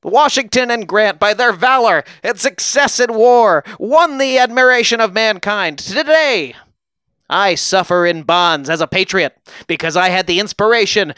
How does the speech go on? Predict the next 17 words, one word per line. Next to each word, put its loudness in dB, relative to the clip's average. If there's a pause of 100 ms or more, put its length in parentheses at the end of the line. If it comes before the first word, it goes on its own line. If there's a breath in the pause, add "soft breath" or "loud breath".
and -2
nerve 2
to -6
unite -4
a -2
great -2
political 2
party 0 (180 loud breath)
to 4
the -2
end 0
that 0
the 0
nation 0
might 0
have -2
saved -2